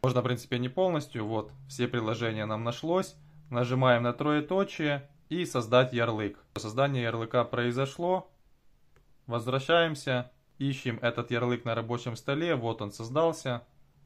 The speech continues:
в конце списка. Заходим, и вот все наши приложения. И, допустим, можем попробовать на каком-то приложении.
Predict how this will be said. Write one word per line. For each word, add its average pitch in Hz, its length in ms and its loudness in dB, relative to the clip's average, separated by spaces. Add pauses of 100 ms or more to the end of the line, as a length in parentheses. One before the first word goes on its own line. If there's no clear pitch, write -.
в - 80 -20
конце 117 360 -4
списка. 113 600 -8 (1120)
Заходим, 139 800 0 (180)
и 151 140 2
вот 139 160 4
все 127 160 -2
наши 127 240 0
приложения. 143 880 -2 (440)
И, 165 80 -8
допустим, 127 460 -2
можем 117 340 -4
попробовать 113 520 -2
на 110 160 -2
каком-то 107 540 -4
приложении. 120 800 -2